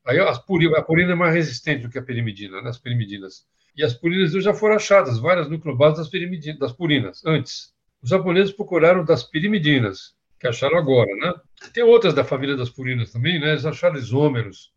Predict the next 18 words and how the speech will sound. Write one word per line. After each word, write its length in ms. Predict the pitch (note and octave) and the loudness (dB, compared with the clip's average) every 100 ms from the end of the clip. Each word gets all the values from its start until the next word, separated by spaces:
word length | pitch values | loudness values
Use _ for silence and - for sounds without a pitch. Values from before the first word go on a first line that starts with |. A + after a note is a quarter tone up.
| _ | _
quer 100 | A2 | -8
dizer, 280 | G#2 F#2+ - _ _ _ | -6 -6 -8 _ _ _
moléculas 320 | B2 C3 B2+ | -4 -4 -4
do 80 | A2+ | -6
mesmo 300 | B2+ A#2+ A#2 | -6 -6 -4
número 280 | A#2+ A#2+ G#2 | -2 -2 -2
de 100 | A2 | 2
átomos 400 | C3 A#2 G#2 G#2+ | 2 2 -6 -14
e 60 | |
tal. 300 | - B2+ - _ | -6 -6 -8 _
O 20 | |
importante 320 | D#3 F#3+ A3+ | -8 0 2
é 40 | A3+ | 2
que 80 | G3 | 2
acharam 360 | - F#3 F#3 | 2 2 4
as 80 | D#3 | 2
nucle-, 300 | F3+ G#3 F3 | -2 -8 -8
nucleobases 1040 | G3 A3+ G#3 C#3 C#3 E3 G3 G#3 - - | -6 -2 0 4 4 4 2 -10 -12 -20